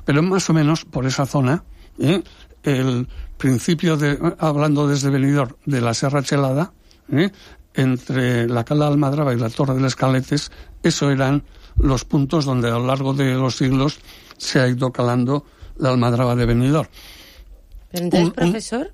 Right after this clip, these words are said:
Speaker 2: ¿por qué si había atunes aquí, si había almadrabas en la zona,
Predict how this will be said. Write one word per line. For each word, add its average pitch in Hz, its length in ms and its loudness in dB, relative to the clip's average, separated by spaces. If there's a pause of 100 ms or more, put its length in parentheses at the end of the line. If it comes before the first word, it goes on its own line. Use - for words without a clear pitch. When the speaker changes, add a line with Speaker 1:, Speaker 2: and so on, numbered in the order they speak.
Speaker 2:
¿por 180 200 -6
qué 196 500 0
si - 200 -2
había 196 680 0
atunes 196 680 -2
aquí, 175 220 -2
si 160 80 0
había 160 200 2
almadrabas 170 680 -4
en 165 180 0
la 160 80 -2
zona, 240 340 -4